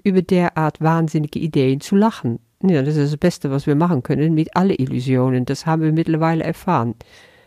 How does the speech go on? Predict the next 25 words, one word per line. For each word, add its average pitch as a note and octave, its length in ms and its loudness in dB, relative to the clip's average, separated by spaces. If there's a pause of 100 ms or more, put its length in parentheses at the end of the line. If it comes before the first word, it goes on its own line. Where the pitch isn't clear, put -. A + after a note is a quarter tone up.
(100)
Das F3 240 -4
Ego F#3+ 540 4
will D#3+ 180 4
nur E3 380 4
weggelacht B2+ 800 -2
werden. A#2+ 480 -2 (340)
Dann D3+ 300 0
hat F#3+ 160 2
er D3+ 100 2
eben D3 340 -2
keine F#3+ 280 2
Macht D3+ 260 -2
mehr A#2 180 -2
über C3 140 -4
dich. C3 360 -6 (1160)
Es - 240 2
sind A#3+ 320 4
eben G#3+ 340 4
nur G#3 300 6 (160)
deine D#3+ 400 2
Gedanken, D3 800 -2 (380)
die D#3+ 260 2
dir D3 220 0
Schmerz - 380 -4
verursachen. C#3 880 -2